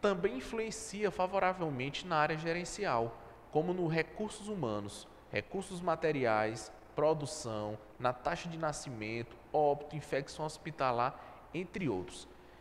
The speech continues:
Esse sistema, ele pode te informar todos os tipos de dados que acontecem no hospital, em questão de compras, se há necessidade de materiais, informando o quantitativo,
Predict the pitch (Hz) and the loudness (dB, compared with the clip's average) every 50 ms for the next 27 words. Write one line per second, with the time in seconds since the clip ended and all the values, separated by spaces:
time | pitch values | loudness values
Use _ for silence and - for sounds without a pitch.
0 | - - - - - - - - - - - 220 - - - - 220 - - - | -20 -20 -20 -20 -20 -20 -20 -20 -10 -4 -4 -4 -4 -4 -10 -10 -10 -10 -10 -8
1 | - - 117 127 139 147 139 113 101 87 98 - - - - - - - 123 143 | -6 -4 -2 0 0 0 0 -2 -2 -4 -6 -8 -14 -20 -20 -18 -10 -6 -4 -4
2 | 160 170 165 - - - 143 143 147 147 151 - - 165 147 - 151 139 131 117 | -4 -4 -6 -10 -4 2 4 4 4 4 0 -4 -6 -6 -4 -2 -2 -2 0 0
3 | 113 113 135 - - - - - - - 196 190 185 180 180 185 196 185 - - | 0 -2 -2 -6 -14 -18 -18 -10 -2 2 4 4 4 2 0 -4 -6 -6 -6 -8
4 | - 190 175 - - - 151 151 165 151 127 117 104 98 101 98 - - - - | -8 -8 -8 -8 -10 -10 -8 -6 -4 0 2 2 4 2 2 0 -4 -10 -8 -4
5 | 156 147 - - 151 143 143 - 120 113 110 - - 127 117 117 - - - - | -4 -4 -4 -4 -6 -6 -4 -4 -4 -4 -6 -6 -6 -6 -6 -6 -6 -8 -10 -8
6 | - - 95 87 87 87 - - - - - - - 220 226 220 - - 180 151 | -4 -2 0 0 0 -2 -8 -12 -18 -20 -18 -14 -8 -8 -8 -6 -4 -4 -4 -4
7 | - - - 147 143 135 120 113 - - - - 120 120 117 117 110 107 - - | -4 -4 -4 -4 -4 -4 -6 -8 -10 -10 -8 -4 -4 -2 -2 -2 -4 -4 -6 -6
8 | 107 101 - - - - - - - - - - - 139 135 135 147 151 139 - | -6 -6 -6 -8 -12 -14 -16 -20 -20 -18 -16 -10 -4 -2 -2 0 0 -2 -4 -6
9 | - - 123 120 - - - - - 107 110 110 107 113 117 113 107 101 101 - | -4 -6 -6 -6 -6 -8 -8 -4 -2 -2 -2 -2 -4 -6 -4 -2 -2 -2 -2 -2
10 | 104 101 101 98 98 95 98 101 101 98 - - - - - - - - - 175 | -4 -2 0 0 2 2 2 2 0 -2 -6 -12 -16 -18 -20 -20 -16 -10 -8 -8
11 | 170 - - 165 151 147 147 147 147 147 147 - - 214 220 220 - 220 202 190 | -4 0 2 2 2 2 0 0 0 -2 -2 -4 -4 -6 -6 -4 -4 -4 -4 -4
12 | - - - - 165 147 147 - - - - 156 160 151 127 117 104 | -4 -8 -4 0 0 0 0 0 -4 -6 -2 -2 0 0 -2 -2 -4